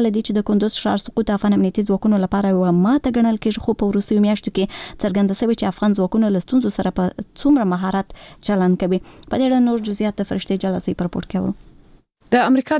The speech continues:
Speaker 2: دفاع وزارت وایي چې د کندوز ښار په لمنو کې بمباري کړي، څو د افغانستان د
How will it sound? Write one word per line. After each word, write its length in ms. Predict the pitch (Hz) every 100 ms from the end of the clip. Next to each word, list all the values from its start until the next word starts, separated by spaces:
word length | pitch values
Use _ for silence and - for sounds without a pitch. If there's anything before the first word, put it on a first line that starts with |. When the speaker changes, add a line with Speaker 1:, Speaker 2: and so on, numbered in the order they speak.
| 233
Speaker 2:
دفاع 220 | 262 269
وزارت 340 | 269 247 240 240
وایي 140 | 254
چې 160 | 254 214
د 80 | -
کندوز 240 | 202 220 -
ښار 160 | 240 226
په 80 | 202
لمنو 260 | 214 233
کې 220 | 190 202 180
بمباري 320 | 175 170 214 -
کړي، 140 | 240 226
څو 100 | 202
د 60 | 175
افغانستان 500 | - 160 - 208 208
د 100 | 202